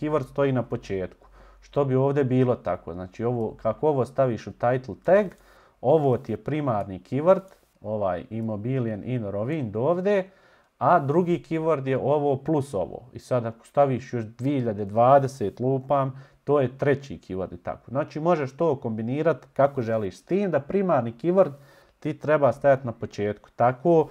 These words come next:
ukoliko imaš te kombinacije, stavljaš Google do znanja zašto je zapravo bitan i onda to potvrdiš u H jedan. Isto, znači, prepišeš imobilijen Rovinj Kaufen ako hoćeš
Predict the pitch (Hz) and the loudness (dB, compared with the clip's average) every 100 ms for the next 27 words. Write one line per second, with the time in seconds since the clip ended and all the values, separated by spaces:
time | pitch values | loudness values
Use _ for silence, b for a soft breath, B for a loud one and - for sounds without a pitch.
0 | B B - - 135 135 127 139 147 113 | B B -10 -4 -2 2 2 2 0 0
1 | - 131 131 110 110 117 151 151 143 - | 0 0 0 -4 -2 -2 -2 -4 -6 2
2 | 147 139 117 143 147 120 117 135 147 120 | 2 2 0 -2 -2 -2 -2 -2 -2 2
3 | 143 139 117 117 110 107 98 104 185 - | 2 2 -2 -4 -4 -6 -6 -4 -2 2
4 | 277 254 B B B - 139 208 226 214 | 2 2 B B B -4 0 4 6 6
5 | 247 214 214 202 202 170 170 156 156 139 | 6 6 6 2 2 -2 -2 -2 -2 0
6 | 143 113 98 92 87 _ _ _ _ 156 | 2 2 -2 -4 -8 _ _ _ _ -2
7 | 165 - 135 92 92 - 101 - 120 - | -2 -2 -6 -6 -10 -10 -12 -6 -4 -4
8 | 117 - 104 113 113 113 135 120 117 131 | -8 -8 -10 -8 -6 -4 -4 -2 -2 -2
9 | 131 - 135 165 170 131 113 117 156 190 | -2 2 4 4 2 -4 -6 -2 0 0
10 | 208 - | -2 -4